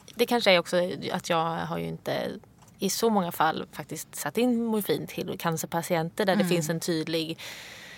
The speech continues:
Speaker 1: eh, eller det finns ju oftast en tydlig genes till smärtan, men, eh, det är
Speaker 2: Just
Speaker 1: ändå
Speaker 2: det.
Speaker 1: lite annorlunda med, eh, malignitetssmärta.
Speaker 2: Mm.
Speaker 1: Men det måste ju ändå, ni måste ju ändå få patienter som har en beroendeproblematik
Speaker 2: Ja.
Speaker 1: sedan tidigare,
Speaker 2: Ja.
Speaker 1: eller liksom där det känns mer komplicerat. För att det här med att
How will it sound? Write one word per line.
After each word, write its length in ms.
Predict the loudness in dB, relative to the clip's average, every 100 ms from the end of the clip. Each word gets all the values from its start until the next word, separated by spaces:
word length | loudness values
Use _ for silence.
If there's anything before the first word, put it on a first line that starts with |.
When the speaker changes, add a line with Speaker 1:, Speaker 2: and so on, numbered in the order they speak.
| -6
Speaker 1:
eh, 200 | -4 -4 -6 -8 -10 -12 -16 -20 -20 -6 -2
eller 120 | 2
det 100 | 2
finns 160 | 2 2
ju 20 |
oftast 220 | 2 2
en 140 | 2
tydlig 300 | 2 0 0 0
genes 320 | 0 0 -2
till 140 | -2
smärtan, 640 | 0 0 -2 0 2 2
men, 220 | -2 -4 -6
eh, 60 | -8 -8 -10 -6
det 80 | 2
är 40 | 6
Speaker 2:
Just 80 |
Speaker 1:
ändå 120 | 8 6
Speaker 2:
det. 40 |
Speaker 1:
lite 140 | 6 6
annorlunda 480 | 4 4 4 4 4
med, 380 | 4 0 -2
eh, 180 | -4 -2
malignitetssmärta. 1040 | -2 0 0 -4 -2 -4 -4 -6 0 2 2 -2 -6
Speaker 2:
Mm. 280 | -4 -4 -8 -14 -14 -12 -10 -12 -12 -12 -10
Speaker 1:
Men 280 | 0 2 2 0 -10 -12 2
det 100 | 4
måste 260 | 4 4
ju 60 | 4
ändå, 360 | 4 4 4 0 -2 -8 -12 -14 -10
ni 160 | -2
måste 260 | 0 2 2
ju 20 |
ändå 140 | 2 2
få 140 | 2
patienter 960 | 2 4 4 2 2 0 2 0 -2 0
som 220 | 2 2
har 260 | 6 8 8
en 100 | 8
beroendeproblematik 880 | 6 6 2 0 -2 2 2 6
Speaker 2:
Ja. 200 | 8 8 6
Speaker 1:
sedan 140 | 2
tidigare, 640 | 2 0 0 2 4 4 4
Speaker 2:
Ja. 120 | 4
Speaker 1:
eller 420 | 4 2 2 2
liksom 300 | 2 0 2
där 120 | 4
det 80 | 4
känns 300 | 4 2 2
mer 100 | 2
komplicerat. 640 | 2 2 0 2 2 4
För 80 | 6
att 120 | 6
det 80 | 4
här 160 | 4 4
med 120 | 2
att 160 | 0